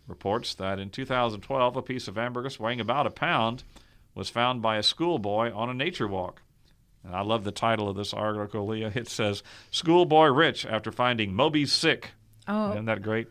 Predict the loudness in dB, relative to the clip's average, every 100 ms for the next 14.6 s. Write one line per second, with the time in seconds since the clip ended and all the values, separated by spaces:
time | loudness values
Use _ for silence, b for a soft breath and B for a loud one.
0 | -6 -4 -4 -2 -2 -2 -8 -8 -2 0
1 | 0 0 -2 -4 -6 -4 -2 -4 -6 -4
2 | 0 0 8 8 8 4 0 B B B
3 | -8 -6 -2 -2 -2 -2 -2 -4 -10 -8
4 | -8 -8 -8 -8 -6 -8 -6 -8 -10 -10
5 | -8 -8 -8 -10 -10 B B B B B
6 | B -6 4 4 6 6 4 2 -2 0
7 | -2 0 -2 -2 -2 0 0 0 -2 -2
8 | -4 0 2 4 2 0 0 -6 _ -8
9 | -6 -6 -2 -2 -2 -2 -4 0 2 2
10 | 0 -2 -4 -4 -2 0 0 0 0 0
11 | -2 -4 -2 -2 -6 -10 -10 -8 -8 -8
12 | -8 -8 -10 -10 -10 -6 -4 -4 -2 2
13 | 2 0 -6 -12 -18 B B B B -16
14 | -4 -4 0 0 0 -2